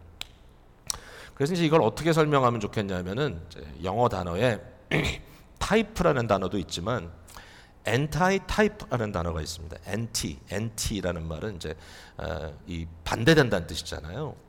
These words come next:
그러니까 타입은 타입인데, 모형은 모형인데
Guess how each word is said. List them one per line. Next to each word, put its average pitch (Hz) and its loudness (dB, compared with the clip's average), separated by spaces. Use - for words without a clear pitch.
그러니까 - -6
타입은 262 2
타입인데, 156 2
모형은 220 8
모형인데 120 0